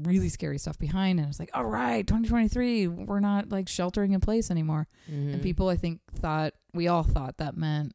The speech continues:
Speaker 1: okay, we move forward and next and new and different.
Speaker 2: Yeah.
Speaker 1: And I think we're all, like, really unhappy right now 'cause it didn't happen like that.
Speaker 2: Yeah.
Speaker 1: Again, not to diminish your experience of it, but
Speaker 2: No, I'm, I'm definitely seeing it in a lot of people. Like, a
Speaker 1: Yeah.
Speaker 2: lot of people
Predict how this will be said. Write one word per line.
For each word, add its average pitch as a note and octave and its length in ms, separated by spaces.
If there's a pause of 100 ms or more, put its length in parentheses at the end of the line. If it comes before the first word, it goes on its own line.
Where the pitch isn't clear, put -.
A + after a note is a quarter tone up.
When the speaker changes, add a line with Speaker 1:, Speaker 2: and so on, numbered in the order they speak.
Speaker 1:
okay, A3 560
we D#3+ 260
move F#3+ 280
forward F#3 480
and D3+ 160
next F#3+ 320
and E3 140
new G3 180
and D#3+ 140
different. F3 420 (100)
Speaker 2:
Yeah. C#3+ 280 (200)
Speaker 1:
And D3+ 580 (180)
I D#3 60
think - 300
we're F#3+ 140
all, D#3+ 240
like, D#3 220
really F3 400
unhappy D3+ 420
right C#3 140
now D3+ 200
'cause C#3+ 400
it D3 100 (100)
didn't D#3 320 (580)
happen - 400
like - 240
that. - 200 (220)
Speaker 2:
Yeah. C#3 260
Speaker 1:
Again, E3 300
not D#3 140
to F3+ 80
diminish D#3 440
your D#3+ 100
experience G#3+ 460
of D3+ 160
it, - 160
but D#3 180
Speaker 2:
No, B3+ 180
I'm, D#3+ 280
I'm E3 220
definitely E3 280
seeing D#3 260
it C#3 80
in C3+ 180
a C3 80
lot B2+ 340
of A#2+ 120
people. A#2+ 360
Like, A#2+ 200
a - 60
Speaker 1:
Yeah. A#3 100
Speaker 2:
lot D3+ 260
of C3+ 100
people C#3 540